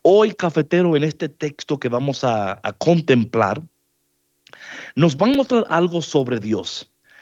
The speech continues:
que tú y yo necesitamos escuchar y recibir.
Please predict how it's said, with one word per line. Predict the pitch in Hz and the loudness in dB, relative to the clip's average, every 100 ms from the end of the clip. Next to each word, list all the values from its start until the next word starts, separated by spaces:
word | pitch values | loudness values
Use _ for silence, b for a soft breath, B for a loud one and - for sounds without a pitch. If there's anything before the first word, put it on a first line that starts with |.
| b - | b -2
que | 135 | -2
tú | - 208 226 | 0 0 2
y | 196 | 2
yo | 160 180 | 4 4
necesitamos | 143 143 - 135 117 151 165 151 - | 2 -2 -4 -6 -2 0 0 -2 -2
escuchar | 175 170 - 139 - 135 131 139 | -2 -2 -4 -6 -4 -2 -2 -2
y | - 120 | -2 -2
recibir. | 117 113 - 110 98 87 - | 0 0 0 -4 -4 -6 -10